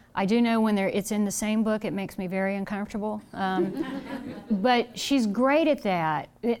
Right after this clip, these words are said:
but I'm not that kind of writer. I want to be as honest as I can about human beings. You know, Will has a lot of self-doubt. Um,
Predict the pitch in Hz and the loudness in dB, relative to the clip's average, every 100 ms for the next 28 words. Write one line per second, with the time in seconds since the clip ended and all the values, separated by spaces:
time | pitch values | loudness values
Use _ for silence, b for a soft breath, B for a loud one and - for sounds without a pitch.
0 | 208 240 - 247 294 302 262 247 220 240 | 0 0 2 4 4 4 2 0 0 -2
1 | 220 208 190 202 202 190 160 151 208 247 | 0 0 0 0 0 -2 -4 -2 2 4
2 | 277 262 - 220 226 226 208 185 - 214 | 2 0 -2 0 2 4 2 0 -2 0
3 | 240 233 226 208 185 190 214 196 190 180 | 0 -2 -4 -2 -4 -4 -6 -4 -4 -2
4 | 170 170 160 - b b b b - - | 0 0 0 -4 b b b b -10 0
5 | 226 208 185 190 185 196 208 220 - - | 2 4 2 2 0 -2 -4 -8 -10 -6
6 | 196 185 202 214 214 233 220 214 190 196 | -2 0 2 2 2 0 2 2 2 0
7 | 190 196 196 - 190 185 196 208 - - | -2 -2 -2 -2 0 0 0 -4 -12 -20
8 | - 190 180 180 180 180 | -14 -6 -4 -2 -4 -8